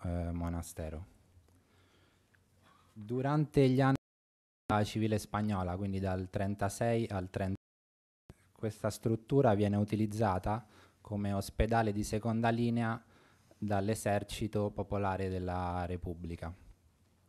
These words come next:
Il monastero si trova infatti in una posizione strategica lungo l'asse Madrid-Valencia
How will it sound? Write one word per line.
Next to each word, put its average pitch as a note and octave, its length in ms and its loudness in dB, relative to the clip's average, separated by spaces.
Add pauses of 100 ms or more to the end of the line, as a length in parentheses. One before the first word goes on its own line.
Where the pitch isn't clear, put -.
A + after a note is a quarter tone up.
(560)
Il G#2 140 -2
monastero A#2 600 2
si - 120 -2
trova G2+ 240 4
infatti G#2+ 760 2
in G2+ 100 2
una G2 760 2
posizione G2+ 600 0
strategica G#2 800 4
lungo G2 320 4
l'asse G2 560 4
Madrid-Valencia G2 1120 0